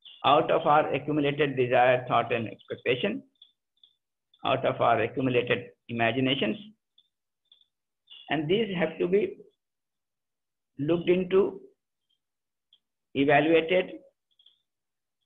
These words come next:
and purified. So essentially, we are doing two things. We are, number one, trying to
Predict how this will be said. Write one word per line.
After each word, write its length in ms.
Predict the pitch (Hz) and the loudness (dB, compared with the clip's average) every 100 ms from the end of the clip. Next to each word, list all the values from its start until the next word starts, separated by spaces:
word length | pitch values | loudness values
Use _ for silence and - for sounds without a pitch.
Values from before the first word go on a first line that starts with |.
| _ | _
and 240 | 131 151 151 | -6 -4 -4
purified. 460 | 131 131 127 95 - _ _ _ _ _ _ _ _ _ _ _ _ _ _ - - - - _ _ _ _ _ _ _ _ _ - | -6 -4 -6 -10 -12 _ _ _ _ _ _ _ _ _ _ _ _ _ _ -20 -20 -20 -20 _ _ _ _ _ _ _ _ _ -4
So 220 | 156 - | -4 -4
essentially, 540 | 143 175 202 202 233 226 | -6 0 0 2 2 4
we 80 | |
are 160 | 202 180 | 4 4
doing 280 | 180 175 175 | 0 -2 -2
two 140 | 160 151 | -6 -4
things. 240 | 143 147 - - _ - _ | -4 -4 -10 -20 _ -20 _
We 160 | 120 | 0
are, 80 | 139 | 0
number 440 | 135 131 139 147 151 | 0 0 0 2 2
one, 240 | 170 208 - | 2 0 -2
trying 320 | 151 156 170 | 0 0 0
to 100 | 180 | -4